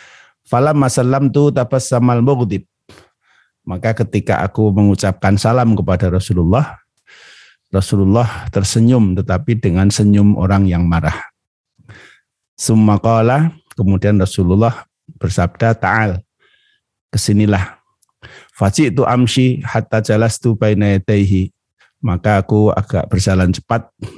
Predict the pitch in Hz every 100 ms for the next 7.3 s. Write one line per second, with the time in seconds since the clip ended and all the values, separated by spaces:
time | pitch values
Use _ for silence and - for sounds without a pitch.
0 | - 101 90 92 - 101 101 95 104 -
1 | - 92 87 - 90 95 95 82 82 101
2 | - _ _ - - - - - _ 95
3 | - 120 113 104 123 135 135 - _ _
4 | - 120 139 - 117 101 98 - 80 -
5 | _ _ _ _ _ _ _ _ _ _
6 | _ _ - 123 120 131 135 123 123 107
7 | 98 85 76